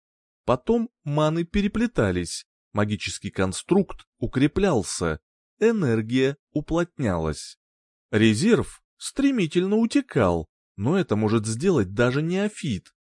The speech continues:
а сейчас я младший маг второй степени. К тому же ядро вытягивало и резерв души, а у меня он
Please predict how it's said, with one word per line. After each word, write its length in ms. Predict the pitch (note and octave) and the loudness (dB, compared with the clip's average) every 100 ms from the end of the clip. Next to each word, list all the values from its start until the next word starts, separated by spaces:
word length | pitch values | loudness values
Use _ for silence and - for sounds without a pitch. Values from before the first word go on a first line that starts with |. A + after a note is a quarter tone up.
| _ | _
а 140 | G#2 F2+ | -2 -2
сейчас 680 | G2 F2 - F#3 E3+ - - | -2 -6 2 2 2 -2 -8
я 200 | C3+ A3 | 0 2
младший 500 | G#3+ C3 F2+ - G#2+ | 4 4 2 0 0
маг 340 | C3 G3+ - - | 0 0 -4 -14
второй 460 | - B3 B3 D#3 D3+ | -4 0 2 2 0
степени. 840 | - - D3 - F2+ E2+ D#2+ - _ _ - | -4 0 0 0 -4 -2 -4 -8 _ _ -20
К 80 | |
тому 360 | - A#2+ B2+ G2+ | 0 2 2 2
же 120 | F2 | 0
ядро 500 | F2 F#2 C3 F#3 F3 - - | 0 2 6 6 6 -2 -4
вытягивало 800 | G2+ G#2 F#3+ E3 G2+ F#2 F2+ F2+ - | -2 2 2 2 2 4 4 2 -2
и 100 | G#3 | 0
резерв 480 | A3+ E3 C#3+ D3+ | 0 2 2 2
души, 580 | D#3+ A3+ - - F2+ E2 - _ _ | 0 -2 -2 -2 -2 -2 -8 _ _
а 140 | - E2+ | -2 0
у 80 | E2+ | 0
меня 480 | F2 G2+ D#3+ F3+ - | -2 -2 0 -2 -2
он 340 | G#2 G2 G2+ | 0 0 -2